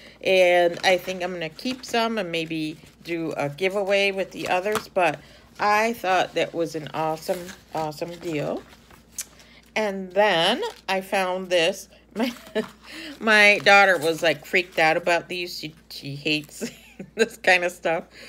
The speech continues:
But, um, actually, you know, for the feet. She can't stand anything with feet. <laughs> But anyway, um, these are fashion <laughs> toenails. And she goes, "Oh my God, those are disgusting."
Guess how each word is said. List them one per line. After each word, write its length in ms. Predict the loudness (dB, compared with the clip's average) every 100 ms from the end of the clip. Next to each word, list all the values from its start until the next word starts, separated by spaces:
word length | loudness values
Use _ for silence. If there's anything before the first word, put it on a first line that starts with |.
| -20 _ 4
But, 320 | 4 4 -4
um, 280 | -2 0 0
actually, 420 | 6 4 4 -6 -6
you 140 | -4
know, 140 | -4
for 180 | -2 -4
the 80 | -6
feet. 360 | -6 -6 -6 -10 -20 _ _
She 120 | -14
can't 280 | -4 -2 -2
stand 400 | -4 -2 0 0
anything 400 | -2 -4 -6 -6
with 140 | -8
feet. 260 | -8 -12 -6 -8
<laughs> 880 | 2 2 2 -2 -4 -18 -16 -8
But 120 | 2 4
anyway, 540 | 4 2 0 0 -4 0
um, 340 | 2 2 -2 -8
these 300 | -6 -4 2
are 160 | 2 2
fashion 760 | 2 2 2 0 -6 -8 -12 -18
<laughs> 80 | -6
toenails. 760 | 2 2 2 0 0 -4 -6 -20 _ _ _ -12
And 80 |
she 120 | -8 0
goes, 240 | 0 0 0
"Oh 220 | 2 4
my 160 | 2 2
God, 340 | 6 8 8
those 220 | 6 4
are 100 | -4
disgusting." 1200 | -2 -2 -2 0 2 0 -2 0 2 2 -2 -6